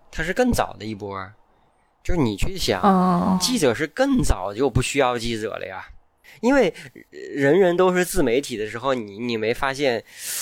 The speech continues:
Speaker 1: 出点什么消息了，自媒体早就出来了，哪还用得着等记者去写一个东西呢？
Speaker 2: 嗯，是。
Speaker 1: 今年中超发布会不就有很几次尴尬的点吗？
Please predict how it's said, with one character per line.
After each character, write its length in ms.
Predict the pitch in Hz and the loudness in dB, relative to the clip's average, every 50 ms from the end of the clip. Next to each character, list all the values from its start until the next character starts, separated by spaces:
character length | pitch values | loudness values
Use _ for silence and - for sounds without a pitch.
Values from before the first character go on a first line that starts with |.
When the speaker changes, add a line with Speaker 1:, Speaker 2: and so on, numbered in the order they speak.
| - - - | -10 -10 -6
Speaker 1:
出 180 | - - 202 190 | -2 0 2 2
点 180 | 180 165 147 | 2 2 2
什 120 | 127 120 110 | 0 0 0
么 120 | 117 120 | 0 0
消 300 | 120 - 151 147 151 151 | 0 0 -2 -2 -2 -4
息 140 | 139 135 120 | -4 -2 -2
了， 280 | 107 104 101 98 101 - _ _ _ _ _ _ _ _ _ _ _ 262 247 208 - _ _ _ _ - | -2 -2 -2 -4 -6 -12 _ _ _ _ _ _ _ _ _ _ _ -20 -20 -20 -20 _ _ _ _ -4
自 140 | - 196 165 | 0 0 2
媒 160 | 131 131 170 | 2 2 0
体 120 | 202 165 | 0 -2
早 220 | 131 - 110 95 101 | -2 -2 -4 -4 -2
就 100 | 135 185 | -6 -6
出 200 | - - 190 165 | -4 -2 0 2
来 160 | 143 117 95 | 2 2 0
了， 180 | - - - - _ _ - | -2 -8 -16 -20 _ _ -10
哪 120 | - 110 104 | -6 -6 -4
还 120 | 98 113 | -2 -2
用 120 | 143 180 180 | -2 -2 0
得 80 | 135 | 0
着 140 | 117 113 - | 0 0 0
等 240 | - 110 104 101 104 | -2 -4 -6 -6 -8
记 180 | - 165 185 | -10 -4 -2
者 160 | 143 120 104 104 | 0 0 0 -2
去 160 | - - 135 | -4 -6 -6
写 260 | 127 - 120 101 80 | -6 -6 -8 -8 -8
一 60 | 76 | -6
个 100 | 104 117 | -4 -4
东 200 | 110 110 110 117 | -4 -4 -6 -8
西 140 | 117 123 120 | -8 -8 -10
呢？ 140 | 104 101 95 - | -10 -10 -8 -2
Speaker 2:
嗯， 680 | 196 180 185 175 160 147 143 135 123 120 - - 180 202 | 2 4 4 4 4 2 0 -4 -4 -6 -6 -6 -6 -6
是。 520 | - - - - - - - 185 175 165 170 175 175 - - _ | -6 -6 -4 -4 -4 -4 -4 -4 -2 -2 -4 -6 -10 -12 -18 _
Speaker 1:
今 160 | - - 175 170 | -2 0 2 2
年 180 | 156 151 156 | 4 2 2
中 220 | 151 - 170 170 160 | 0 0 -2 -2 0
超 480 | 151 151 151 156 160 160 160 156 156 | 0 0 2 2 2 2 0 -2 -4
发 220 | - - 156 156 156 | -4 -2 -2 -2 0
布 100 | 165 151 | 0 0
会 160 | 165 160 135 | 0 0 0
不 80 | 113 | 2
就 140 | - 131 127 | 2 2 4
有 120 | 117 113 110 | 2 2 0
很 160 | 110 120 117 | 0 -4 -6
几 140 | 117 117 104 | -6 -6 -10
次 140 | - 120 | -10 -8
尴 200 | 104 - 120 117 | -4 -4 -4 -2
尬 160 | 117 123 120 110 | -2 -2 -2 -2
的 120 | 107 107 | -4 -4
点 200 | 98 110 98 90 | -6 -6 -8 -8
吗？ 300 | 95 101 95 95 95 95 | -8 -10 -10 -10 -12 -16